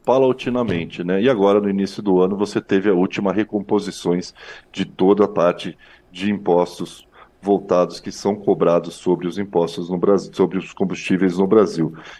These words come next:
E por isso você acaba tendo esse efeito de alta do preço de, novamente, da, da gasolina, do diesel, e por ter o produto substitutos como etanol, seu substituto, ele acaba subindo na carona.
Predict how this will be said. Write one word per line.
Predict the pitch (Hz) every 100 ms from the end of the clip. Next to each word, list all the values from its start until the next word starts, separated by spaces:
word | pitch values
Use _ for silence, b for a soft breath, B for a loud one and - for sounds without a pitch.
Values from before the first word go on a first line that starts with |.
| B
E | 123
por | 170
isso | 104 98 107
você | -
acaba | 107 110 104
tendo | 101 87 85 87 - _ _ _ _ _ _ -
esse | 110 -
efeito | 104 - 90 90
de | 90 92
alta | 85 -
do | 87 87
preço | 85 82 - - B B B B
de, | - 92
novamente, | 98 104 90 90 85
da, | 85 90
da | 82
gasolina, | 80 87 85 80 85 101 101 92 85 80 _ _
do | - 92
diesel, | - 90 101 104 110 110 B B B
e | 139
por | 143 127
ter | - 110
o | 101
produto | 98 90 90
substitutos | 95 90 - - 92 -
como | - 92
etanol, | 90 92 87 101 87
seu | -
substituto, | 90 92 - 98 104 104
ele | 113
acaba | - 98 101
subindo | - 107 92 90 98 B B B -
na | 101 104
carona. | - 110 95 92 78 71